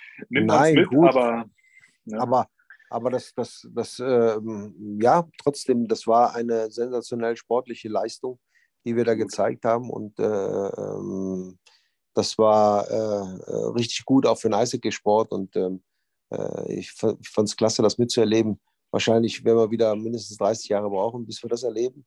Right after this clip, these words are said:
Speaker 1: <laughs>
Speaker 2: Äh,
Speaker 1: Ja.
Speaker 2: ich weiß es nicht, ich hoffe es nicht. Äh, wir haben jetzt auch eine gute W M gespielt, wo auch, äh, äh,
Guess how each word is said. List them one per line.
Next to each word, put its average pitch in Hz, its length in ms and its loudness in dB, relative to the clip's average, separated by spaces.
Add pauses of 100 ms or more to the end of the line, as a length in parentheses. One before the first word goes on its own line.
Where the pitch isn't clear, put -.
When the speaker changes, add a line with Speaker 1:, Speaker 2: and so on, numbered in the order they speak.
(120)
Speaker 1:
<laughs> - 240 -4 (240)
Speaker 2:
Äh, - 260 -2
Speaker 1:
Ja. 127 180 -2
Speaker 2:
ich 117 200 -2
weiß 139 200 6
es 135 140 0
nicht, 151 320 4
ich 127 140 -2
hoffe 139 180 2
es 120 180 -2
nicht. 160 380 0 (340)
Äh, 120 280 4
wir 110 100 2
haben 131 160 0
jetzt 123 140 -2
auch 120 100 4
eine 131 140 -2
gute 131 260 -4
W 117 80 -2
M 139 200 -6
gespielt, 151 500 -6
wo 127 120 0
auch, 127 360 -2
äh, 120 180 0
äh, 117 280 -4